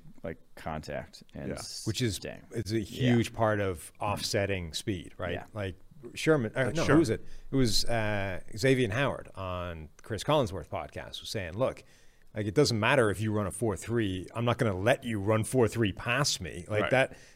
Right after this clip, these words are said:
Speaker 3: as long as, and that's what Sherman has always been so good at throughout his career. Like Sherman with his four fives, high fi-,
Speaker 1: Mm-hmm.
Speaker 3: four fives or whatever he ran. Like, it doesn't matter. There was nobody, there was never any period where a guy who ran a four three ever got a clean run around Sherman.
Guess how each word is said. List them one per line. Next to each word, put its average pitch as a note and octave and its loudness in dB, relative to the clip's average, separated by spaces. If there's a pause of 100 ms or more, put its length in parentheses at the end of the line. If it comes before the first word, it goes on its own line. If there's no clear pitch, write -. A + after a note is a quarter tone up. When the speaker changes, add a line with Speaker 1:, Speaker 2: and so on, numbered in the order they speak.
Speaker 3:
as A2+ 0
long C#3+ 8
as, A2+ 4
and C#3 6
that's C3+ 6
what A#2+ 2
Sherman C#3+ 8
has F2 -2
always F#2+ 0
been G#2 -6
so G2+ -4
good F#2 -4
at F2+ -4
throughout F#2 -4
his D#2 -8
career. F#2 -8
Like D2 -12
Sherman A#2 2 (380)
with G2 0
his F#2+ -2
four G2 2
fives, F#2+ 0
high F#2 -4
fi-, G2 -4
Speaker 1:
Mm-hmm. G2 -2
Speaker 3:
four G#2 0
fives G2 -2
or G#2 -4
whatever G2 -4
he G#2+ 0
ran. A2+ -2 (420)
Like, C3 0
it B2 -4
doesn't D3+ 2
matter. A2+ 0
There A2 2
was A#2 2
nobody, E3+ 6
there C#3+ 2
was C3+ 2
never F3+ 6
any D3 6
period C3+ 6
where A2+ 2
a G#2 0
guy A#2+ 4
who A#2+ 6
ran A2+ 4
a G2 0
four A#2+ 2
three G#2 0 (400)
ever A#2 6
got A2 4
a A2 2
clean C3 4
run G#2 8
around G#2+ 2
Sherman. A2 2